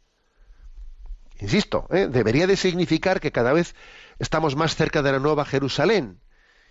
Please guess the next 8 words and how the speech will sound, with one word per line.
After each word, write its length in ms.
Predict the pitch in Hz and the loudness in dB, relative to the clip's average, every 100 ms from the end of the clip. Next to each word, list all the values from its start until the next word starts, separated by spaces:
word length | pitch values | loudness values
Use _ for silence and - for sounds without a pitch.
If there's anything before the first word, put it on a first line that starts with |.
| - | -14
Y, 60 | |
sin 140 | - 110 | -6 -2
embargo, 280 | 113 139 147 | 0 2 2
hoy 100 | 139 | 2
en 80 | |
día 180 | 139 151 | 2 0
progresar, 720 | - 127 123 123 151 156 - - _ _ _ | 2 0 0 0 0 0 -4 -16 _ _ _
¿eh? 220 | 131 143 | -2 -2